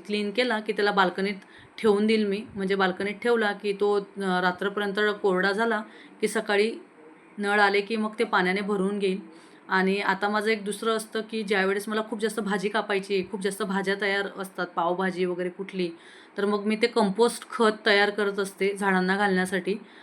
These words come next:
अशा प्रकारे सगळ्या झाडा-, अ, म, भाजीपाल्याचे जे छिलके असतात,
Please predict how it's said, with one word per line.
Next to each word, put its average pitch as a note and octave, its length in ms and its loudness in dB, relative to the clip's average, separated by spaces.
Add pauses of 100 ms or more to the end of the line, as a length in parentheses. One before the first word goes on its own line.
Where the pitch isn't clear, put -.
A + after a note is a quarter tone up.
(120)
अशा G#3 200 2
प्रकारे G#3+ 380 2
सगळ्या A3 360 2
झाडा-, G#3 340 2
अ, F3+ 240 2 (100)
म, F3 340 -2 (460)
भाजीपाल्याचे F#3+ 800 0
जे G#3+ 220 4 (360)
छिलके G#3+ 320 2
असतात, A3 340 0